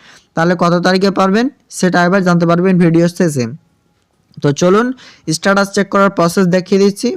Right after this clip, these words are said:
ফার্স্ট আপনারা এরকম লিখবেন পিএম কিষাণ সম্মান নিধি। simply আপনারা, আহ, পিএম কিষাণ ওয়েবসাইটে যাবেন, নিচের দিকে স্ক্রল করলে দেখতে পাবেন Know Your Status বলে একটি অপশন রয়েছে।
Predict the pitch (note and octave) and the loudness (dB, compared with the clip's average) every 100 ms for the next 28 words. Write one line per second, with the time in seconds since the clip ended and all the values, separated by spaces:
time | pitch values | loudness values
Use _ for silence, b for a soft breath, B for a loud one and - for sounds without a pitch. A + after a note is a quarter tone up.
0 | - F3 F3+ G3 F#3+ F#3+ F#3 F#3 F#3+ F#3 | -4 -4 -2 -2 -2 0 0 0 0 2
1 | F3+ F3+ G3+ G3 E3+ E3+ F3 F3+ F#3 F3 | 2 0 -2 0 0 0 0 -2 -4 -2
2 | F3+ F3+ F3+ F3 F#3 G3+ F3+ E3+ F3 E3+ | -2 0 0 -2 -2 -4 -2 -2 0 0
3 | E3 F3 F3 F3 B B B B D3 D3 | 0 0 0 -2 B B B B -2 -2
4 | D#3 E3 E3 E3+ E3+ F3 E3 E3 F3 F3 | -2 -2 -2 0 -2 0 0 0 0 2
5 | F3+ F#3+ A3+ E3+ D#3+ D#3+ D#3+ D#3+ - F3 | 2 0 0 0 0 -2 -2 -4 -4 -2
6 | E3+ E3 E3 D#3 D3 E3+ E3 E3 G3 A3+ | -2 2 2 2 0 0 0 0 0 -2
7 | B3 D3+ D3+ D3+ - D#3 D3 D#3 D3+ D3 | -2 0 2 0 -2 -2 0 0 0 -2
8 | D3 D3 C3+ C#3 D#3 E3 E3+ F3 | -2 -2 -2 -2 -2 0 -2 -2